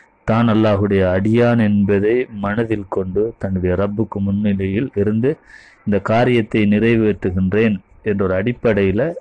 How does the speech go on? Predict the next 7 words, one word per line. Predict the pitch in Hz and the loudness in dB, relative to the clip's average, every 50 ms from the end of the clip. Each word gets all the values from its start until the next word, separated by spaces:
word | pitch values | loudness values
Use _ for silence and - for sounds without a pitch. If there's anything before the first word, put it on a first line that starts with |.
| - _ | -14 _
அந்த | - 95 92 90 90 | -10 -8 -8 -6 -2
தொழுகை | - 113 120 131 120 127 120 | 0 0 2 2 2 2 2
நிறைவேற்றப்படுகிறது. | 113 120 120 131 143 143 131 117 104 - 101 90 - 90 85 82 85 85 90 104 156 202 - - - - - - - - - | 2 2 2 4 4 4 4 2 0 0 -4 -4 -4 -4 -4 -4 -4 -4 -2 -2 -4 -4 -6 -12 -20 -20 -20 -20 -20 -12 -8
இந்த | 131 120 113 110 | -2 0 2 2
அடிப்படை | 117 127 160 151 - 165 151 147 143 | 2 2 0 0 0 2 2 4 2
நோக்கத்தையே | 131 127 127 127 135 - - 143 123 113 - 131 127 123 127 127 131 139 147 156 165 156 - - _ - 123 110 | 2 2 2 0 0 0 -2 -4 -4 -2 0 0 2 2 2 2 2 4 2 2 2 0 -4 -6 _ -8 -4 -2
நாசமாக்கக்கூடியதாகத்தான் | 107 113 123 135 - - 143 123 123 117 110 - - 104 - - 107 101 98 98 98 98 92 92 85 80 87 - - 123 139 185 | 0 0 0 0 0 0 0 0 0 0 -2 -2 -4 -4 -2 0 0 0 2 2 2 2 2 0 -2 -2 -6 -6 -4 -4 -4 -4